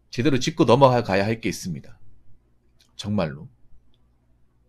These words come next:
근데 자꾸 미디어에서 딩크에 대해서 자꾸 긍정적 얘기만 듣는 것 같아가지고,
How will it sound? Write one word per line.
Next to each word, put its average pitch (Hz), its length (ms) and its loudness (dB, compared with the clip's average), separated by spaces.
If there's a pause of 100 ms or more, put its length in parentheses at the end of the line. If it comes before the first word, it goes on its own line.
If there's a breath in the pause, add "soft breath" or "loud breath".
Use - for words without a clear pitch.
(640)
근데 190 280 10
자꾸 151 240 2
미디어에서 175 480 10
딩크에 202 400 6
대해서 170 240 8
자꾸 131 240 -6
긍정적 220 680 4
얘기만 107 920 0
듣는 151 260 0
것 110 80 2
같아가지고, 95 840 0